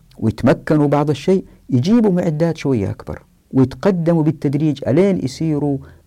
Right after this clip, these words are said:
متقدمين جدًا في استخراج الذهب. فبيقول هذا المسؤول إنه المساحة الجيولوجية لم تعرف أماكن الذهب كما عرف هؤلاء الناس وبأدوات بدائية،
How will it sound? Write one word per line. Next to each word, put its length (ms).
متقدمين 800
جدًا 480
في 100
استخراج 640
الذهب. 380
فبيقول 540
هذا 200
المسؤول 520
إنه 260
المساحة 540
الجيولوجية 760
لم 200
تعرف 680
أماكن 480
الذهب 500
كما 300
عرف 380
هؤلاء 420
الناس 360
وبأدوات 800
بدائية، 500